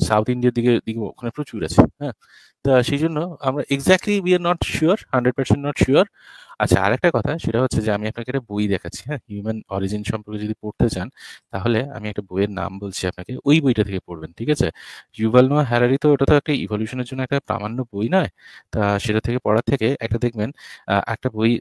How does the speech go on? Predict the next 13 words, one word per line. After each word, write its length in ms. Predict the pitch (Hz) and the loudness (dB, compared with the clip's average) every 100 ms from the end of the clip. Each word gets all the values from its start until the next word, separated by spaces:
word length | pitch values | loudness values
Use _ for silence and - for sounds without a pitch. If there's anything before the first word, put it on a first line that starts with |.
| 101 | 0
না, 160 | 104 | -2
বই 260 | 95 110 131 | 0 2 4
আছে, 160 | 107 127 | 2 0
সেই 60 | |
বইটার 300 | 113 101 113 | -2 0 2
নাম 160 | 101 98 | 0 2
হচ্ছে 280 | 101 165 190 - | 6 6 4 -6
কার্ল 440 | - 123 143 151 143 | -2 0 2 0 -2
জিমারের 500 | 117 117 120 123 127 | 0 0 0 -2 -2
লেখা, 300 | 104 - 90 - | -2 -4 -10 -8
কার্ল 360 | - 104 123 175 - 107 | 0 4 4 0 -6 -4
জিমারের 460 | 101 107 113 117 | -2 0 0 -2
লেখা। 340 | 110 98 143 | -2 -2 -2